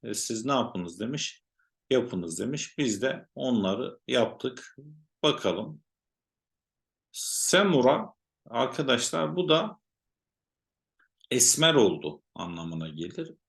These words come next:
Ekseru, şimdi bunun, hmm, tabi burada mastar bilmek önemlidir.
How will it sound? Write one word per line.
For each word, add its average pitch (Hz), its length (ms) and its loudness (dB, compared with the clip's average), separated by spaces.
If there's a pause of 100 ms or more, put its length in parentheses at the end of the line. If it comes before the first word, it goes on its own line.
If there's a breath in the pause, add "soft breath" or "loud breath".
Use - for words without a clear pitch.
(920)
Ekseru, 170 880 4
şimdi 104 260 -2
bunun, 180 480 2 (400)
hmm, 90 540 -12
tabi 123 240 0
burada 120 560 4 (1800)
mastar 131 640 2
bilmek 131 380 0
önemlidir. 123 720 2